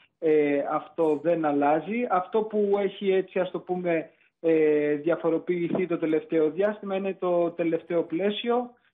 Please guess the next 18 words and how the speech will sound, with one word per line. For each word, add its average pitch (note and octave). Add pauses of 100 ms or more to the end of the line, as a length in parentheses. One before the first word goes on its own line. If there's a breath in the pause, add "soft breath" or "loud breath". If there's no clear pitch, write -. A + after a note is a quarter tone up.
και, G#3
α, G3+
γι' G#3
αυτό G#3
συζητάμε. G#3
Η G#3+
συζήτηση G#3
είναι G#3
πώς G#3
θα G#3
ισορροπήσουμε, F#3
δηλαδή, D#3+
σε F#3
αυτό F3+
να F3+
στηρίξουμε F3
τη E3+
Συμφωνία, F3+